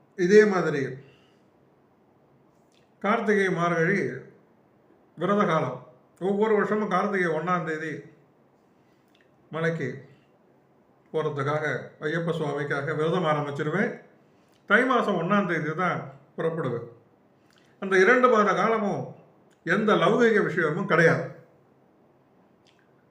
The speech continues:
அழைத்து பேசினாங்க ஒரு பெண், வணிக சம்பந்தமா பேசணும்னாங்க. "எதா இருந்தாலும் நான் மலைக்கு போயிட்டு வந்து பேசுறேன்" அப்படின்னேன்.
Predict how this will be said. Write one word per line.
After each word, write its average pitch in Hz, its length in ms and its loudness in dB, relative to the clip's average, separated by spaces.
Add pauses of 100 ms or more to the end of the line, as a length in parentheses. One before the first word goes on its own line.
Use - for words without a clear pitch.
(880)
அழைத்து 247 400 4
பேசினாங்க 202 600 2 (720)
ஒரு 160 240 2
பெண், 190 220 4 (2000)
வணிக 214 260 6
சம்பந்தமா 202 500 4
பேசணும்னாங்க. 165 760 -2 (1200)
"எதா 226 200 4
இருந்தாலும் 196 460 0 (1120)
நான் 175 200 -4
மலைக்கு 196 260 2
போயிட்டு 180 280 0
வந்து 156 200 -4
பேசுறேன்" 147 400 -2
அப்படின்னேன். 139 520 -4